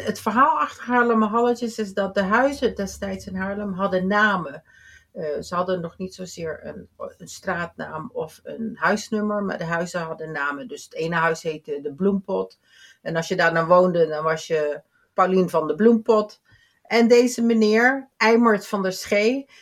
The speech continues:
die woonde in een huis dat was genaamd Het Halletje. En daar werden deze koekjes voor het eerst gebakken. Dan zijn er in de loop van de tijd werd het koekje zo populair, omdat het heel makkelijk mee te nemen was. Het is namelijk een plat,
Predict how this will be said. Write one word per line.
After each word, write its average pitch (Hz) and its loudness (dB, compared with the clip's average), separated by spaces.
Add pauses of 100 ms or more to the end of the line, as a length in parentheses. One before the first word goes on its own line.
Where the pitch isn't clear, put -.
(140)
die 220 2
woonde 196 2
in 196 0
een 180 0
huis 190 0
dat 180 -2
was 170 -4
genaamd 175 -6
Het 165 -10
Halletje. 170 -4 (380)
En 180 -2
daar 196 2
werden 214 4
deze 196 0
koekjes 226 -2
voor 190 -4
het 190 -8
eerst 196 -4
gebakken. 196 2 (460)
Dan 208 2
zijn 214 6
er 196 4
in 185 2
de 185 -2
loop 220 6
van 196 -4
de 190 0
tijd 240 2
werd 202 0
het 185 -4
koekje 214 -4
zo 220 2
populair, 180 0
omdat 202 0
het 190 -6
heel 226 2
makkelijk 202 0
mee 226 4
te 214 -2
nemen 165 -2
was. 147 -14
Het 190 -12
is 208 -10
namelijk 190 -2
een 170 -14 (100)
plat, 262 0